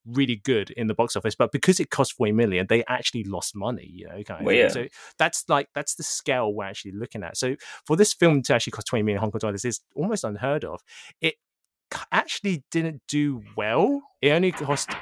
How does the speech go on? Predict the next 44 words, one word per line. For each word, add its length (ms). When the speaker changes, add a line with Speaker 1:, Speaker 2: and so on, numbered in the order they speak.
Speaker 1:
it 80
actually 480
earned 220
eight 180
million 240
Hong 120
Kong 160
dollars. 520
So 120
it 120
was 140
considered 800
a 160
sort 260
of 60
box 240
office 400
flop. 760
And 120
I 60
think 320
it 200
kind 280
of, 120
it 60
mani-, 320
I 80
wonder 320
if 160
it 140
recouped 760
its 300
losses 720
through 340
the 400
m-, 180
market 460
beyond 440
Hong 180
Kong, 160
because 260
it 180
did 200
had 420